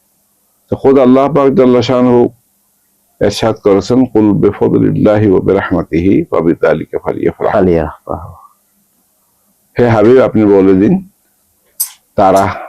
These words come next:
Speaker 1: দুনিয়াবাসী আল্লাহর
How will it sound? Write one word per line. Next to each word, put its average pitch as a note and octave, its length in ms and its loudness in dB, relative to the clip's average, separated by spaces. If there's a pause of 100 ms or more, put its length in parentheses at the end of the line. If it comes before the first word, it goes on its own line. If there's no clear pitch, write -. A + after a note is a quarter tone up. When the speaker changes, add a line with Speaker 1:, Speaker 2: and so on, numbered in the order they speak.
(180)
Speaker 1:
দুনিয়াবাসী F2 760 0 (1120)
আল্লাহর G2 440 2